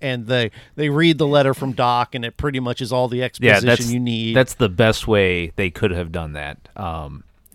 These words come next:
Speaker 2: while not getting bogged down into the, kind of the problems that plagued two, um, with time travel. And it just, it was, <clears throat> it was a very good way of getting the exposition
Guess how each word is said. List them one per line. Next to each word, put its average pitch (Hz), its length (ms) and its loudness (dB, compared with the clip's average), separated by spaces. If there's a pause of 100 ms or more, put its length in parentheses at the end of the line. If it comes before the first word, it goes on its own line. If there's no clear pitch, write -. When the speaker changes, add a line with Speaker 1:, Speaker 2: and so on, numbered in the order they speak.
(160)
Speaker 2:
while 98 560 2 (180)
not 104 300 -2
getting 92 280 -4
bogged 95 340 2
down 90 280 -6
into 90 260 -8
the, 82 180 -8 (1040)
kind 110 160 -2
of 98 80 -2
the 82 60 -6
problems 92 520 0
that 87 180 -8
plagued 92 400 -6
two, 95 480 -4 (500)
um, 85 420 -8 (160)
with - 300 -8 (400)
time 98 320 -4
travel. 85 520 -4
And 76 260 -14 (520)
it 143 260 -6
just, 151 360 0
it 175 100 6
was, 156 260 2 (120)
<clears throat> - 100 -20
it 147 500 -4
was 131 140 -4
a 117 60 4
very 131 280 8
good 113 180 6
way 104 260 4
of 85 500 -8 (640)
getting 110 320 4
the 98 120 -2
exposition 92 580 -8